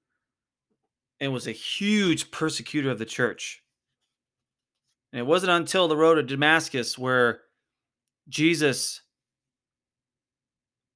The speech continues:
met him. And upon meeting Christ, his world was forever changed.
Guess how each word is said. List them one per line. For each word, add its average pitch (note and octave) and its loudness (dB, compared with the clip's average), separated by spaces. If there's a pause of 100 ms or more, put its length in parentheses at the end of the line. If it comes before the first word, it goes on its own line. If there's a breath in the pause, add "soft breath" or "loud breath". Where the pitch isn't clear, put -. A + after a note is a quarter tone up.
(140)
met D#3+ 2
him. A#2 0 (2250)
And C3 -4
upon E3 0
meeting D3 -2
Christ, B2+ 0 (680)
his D#3+ -2
world A#2+ 0 (1300)
was C3+ -2
forever B2 2
changed. A2 -6